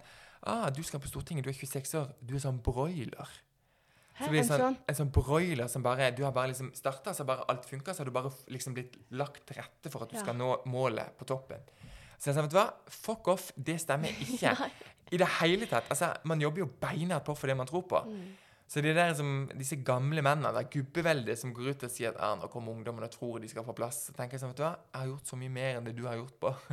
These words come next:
Speaker 1: <laughs> femti år,
Speaker 2: Ja.
Speaker 1: i løpet av mine siste ti år som engasjert." Så det er litt sånn, det er litt sånn utakknemlighet man noen gang møter da, når man er ung, eh, og lykkes og får muligheter. Men, eh, jeg er veldig bevisst på at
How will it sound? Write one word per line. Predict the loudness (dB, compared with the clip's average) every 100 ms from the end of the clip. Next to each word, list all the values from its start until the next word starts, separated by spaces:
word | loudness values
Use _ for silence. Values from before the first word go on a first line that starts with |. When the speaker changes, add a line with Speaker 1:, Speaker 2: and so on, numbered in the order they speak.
| -8
Speaker 1:
<laughs> | -10 -18 -14 0
femti | 2 2 2 8
år, | 10 10
Speaker 2:
Ja. | 6 -2 -10 -2
Speaker 1:
i |
løpet | 2
av | 2
mine | 2 0
siste | -2 -4 -4
ti | -4 0 4
år | 6 4
som | -2 -4
engasjert." | -4 -2 -2 0 0 -4 -18 _ -20 -20 -20 -2
Så | 8 8 8 -4 _ 4
det | 8
er | 8
litt | 8
sånn, | 6 4 -2
det | -4 4
er | 4
litt | 4
sånn | 0 0
utakknemlighet | 0 6 6 8 4 4
man | 2
noen | 2
gang | 0 2
møter | 2 2 4 6
da, | 6 4
når | 6 6
man | 6
er | 2 0
ung, | 0 0 -2 -8
eh, | -12 -10 -4
og | -2
lykkes | -2 -6 -6 -4
og | -4
får | 0 0
muligheter. | 0 -2 -4 -6 -8 -10 _ _ _ _
Men, | -2 0
eh, | 2 0 -4 -6 -2
jeg | 2
er | 2
veldig | 2 0
bevisst | -4 -6 -6
på |
at | -4